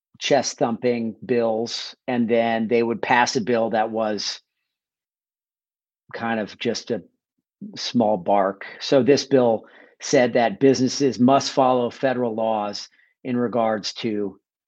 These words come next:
vaccine <laughs> mandates, which is a pointless bill. Like, they have to follow those laws anyways. So, uh, so I'm, you know, I'm happy in that I, I do think that, you know, I like to think that part of that, my testimony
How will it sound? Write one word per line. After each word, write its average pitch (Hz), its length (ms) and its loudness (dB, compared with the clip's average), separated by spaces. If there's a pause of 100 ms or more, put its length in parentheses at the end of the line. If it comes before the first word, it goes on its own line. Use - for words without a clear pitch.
(280)
vaccine 113 500 -2
<laughs> - 160 -6
mandates, 110 580 -4
which - 320 0 (360)
is 139 80 2
a 127 60 8
pointless 147 460 0
bill. 113 320 0
Like, - 400 -4
they 147 120 2
have - 180 2
to - 120 -12 (180)
follow - 160 2
those - 200 -18
laws 156 240 4
anyways. 139 460 -4 (380)
So, 156 480 2
uh, 113 100 -6
so 180 180 4
I'm, 165 200 0 (180)
you 190 120 -8
know, 165 160 -4
I'm 147 180 -6
happy 147 400 -6
in 123 80 -6
that 120 140 -4
I, 120 200 -4
I 131 100 -2
do 143 200 -6
think 139 240 -6
that, 117 260 -2
you 120 120 -20
know, 104 220 -16 (840)
I 135 80 4
like 143 220 4
to 139 80 -4
think 139 280 -8
that 117 160 -10
part 123 240 -2
of 101 120 -8 (180)
that, 120 180 -4
my 117 120 -4
testimony 110 880 -6